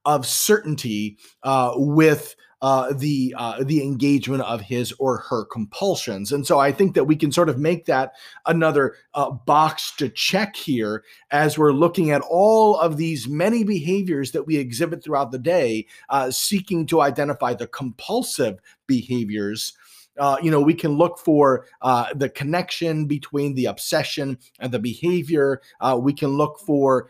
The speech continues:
the motivation or the function of why am I doing this? And then we can also look for, am I seeking a degree of certainty,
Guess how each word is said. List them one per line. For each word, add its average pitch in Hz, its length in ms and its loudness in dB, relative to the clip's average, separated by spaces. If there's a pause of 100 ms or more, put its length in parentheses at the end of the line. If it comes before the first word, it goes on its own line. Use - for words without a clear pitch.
(100)
the 139 80 -2
motivation 139 800 0
or 135 100 -2
the 101 140 -6
function 165 500 -2
of - 220 -4
why 165 560 4
am 147 160 -4
I 127 160 -2
doing 143 460 0
this? 127 360 -2 (360)
And 190 120 4
then 190 120 6
we 202 80 0
can 202 120 0
also 196 440 0
look 160 260 -2
for, 160 240 -4
am 170 80 0
I 156 140 0
seeking 208 480 0
a - 20 0
degree 147 340 0
of 123 80 -2
certainty, 104 640 -6